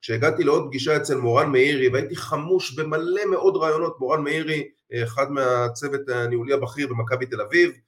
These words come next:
אה, ומורן הסתכל עליי ואמר לי, "תקשיב, עמית", הגעתי אליו עם המון תובנות, הוא אמר לי, "תקשיב, עמית, אתה באמת אחלה, אתה סוג של overqualified, אבל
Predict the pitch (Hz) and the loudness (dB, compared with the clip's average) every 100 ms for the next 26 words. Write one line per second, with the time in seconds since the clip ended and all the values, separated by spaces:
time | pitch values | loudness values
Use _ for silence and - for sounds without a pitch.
0 | _ _ - 117 117 113 113 110 110 107 | _ _ -4 0 2 4 2 2 0 -4
1 | - _ _ - 120 120 113 127 139 220 | -10 _ _ -2 0 0 -2 0 4 4
2 | 226 - - 180 180 147 123 135 147 139 | 2 -4 0 4 6 6 4 4 4 2
3 | 135 - 135 110 110 104 - 139 151 165 | -2 -4 -4 -2 -4 -6 -4 -4 0 0
4 | 131 123 110 135 139 123 107 98 110 156 | 0 0 0 0 -2 -4 -4 -8 -10 -10
5 | 165 117 117 139 107 107 101 _ _ _ | -12 -14 -14 -10 -8 -8 -14 _ _ _
6 | _ _ _ - 120 117 131 180 185 143 | _ _ _ -10 -2 2 4 4 4 4
7 | 143 117 90 85 117 117 175 - 123 139 | 4 0 -6 -6 -8 -6 -6 -4 -2 0
8 | 131 113 127 113 104 95 95 98 | 0 2 2 2 -2 -4 -2 -4